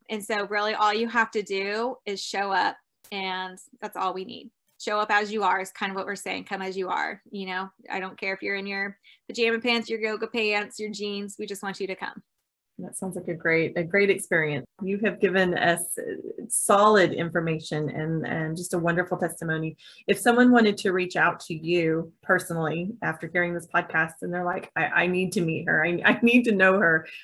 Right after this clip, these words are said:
Speaker 2: I want to touch base with her." How would they do that?
Speaker 1: They can, to touch base with me,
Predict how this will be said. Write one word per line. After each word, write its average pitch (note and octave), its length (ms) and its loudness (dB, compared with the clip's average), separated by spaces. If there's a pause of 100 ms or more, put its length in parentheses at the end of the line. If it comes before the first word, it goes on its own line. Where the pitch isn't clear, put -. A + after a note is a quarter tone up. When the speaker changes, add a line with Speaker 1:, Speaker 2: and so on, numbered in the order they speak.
(100)
Speaker 2:
I F#3+ 100 4
want F#3 200 0
to F#3+ 80 0
touch - 240 -6
base E3 180 -2
with F3 140 -2
her." E3 160 4
How F#3+ 180 6
would F#3+ 140 4
they D#3+ 120 4
do C#3+ 180 -2
that? - 260 -2 (1000)
Speaker 1:
They B3 300 8
can, A#3 800 4
to A#3 140 -2
touch C#4 300 0
base A#3 240 4
with B3 140 0
me, A3 400 -2